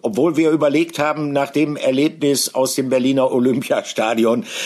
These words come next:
sollen wir das den B-V-B-Anhängern tatsächlich noch einmal zumuten, so kurz vor dem Fest? Aber gut, äh, wir haben dann gesagt, wir machen es auf jeden Fall,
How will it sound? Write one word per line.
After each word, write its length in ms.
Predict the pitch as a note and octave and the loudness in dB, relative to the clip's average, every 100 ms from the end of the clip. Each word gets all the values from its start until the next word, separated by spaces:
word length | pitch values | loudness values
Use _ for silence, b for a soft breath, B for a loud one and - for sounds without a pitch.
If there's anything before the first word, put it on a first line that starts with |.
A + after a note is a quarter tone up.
| B | B
sollen 400 | G2+ A#2 G3+ A3 | -2 0 2 2
wir 80 | G3 | 0
das 180 | G3 F#3 | 0 0
den 160 | F#3 | 0
B-V-B-Anhängern 960 | E3+ F3 E3+ D3 E3+ D3 D3 C#3 D#3+ D3 | 2 0 0 0 0 0 0 0 0 -2
tatsächlich 500 | C#3 D3+ E3 D3+ D3 | -2 0 0 0 0
noch 200 | C#3+ C3 | 0 0
einmal 320 | - D3 C#3+ | 0 0 0
zumuten, 580 | - F#3+ G3 E3 F3 D#3+ | 0 0 2 2 2 2
so 140 | C#3 C#3 | 0 0
kurz 380 | - F3+ F#3 | 2 2 2
vor 220 | - D3+ D3 | 0 2 2
dem 200 | C3+ A#2 | 2 0
Fest? 460 | C#3 D3+ - - | 0 0 0 -2
Aber 260 | A#2+ C3 A#2+ | -2 0 -2
gut, 420 | G2+ A#2+ A2+ - | 0 2 2 0
äh, 260 | - B2+ B2 | -2 -2 0
wir 100 | B2+ | 0
haben 100 | C#3 | 0
dann 160 | C#3 | 0
gesagt, 320 | C3+ B2 C#3 B2+ | 0 0 0 0
wir 120 | C3 | 0
machen 260 | D3+ D#3+ D#3+ | 0 -2 0
es 180 | D3 D3+ | 0 2
auf 120 | B2+ | 2
jeden 280 | D3 C#3+ C3 | 0 0 -2
Fall, 320 | C3 D3 | -2 -2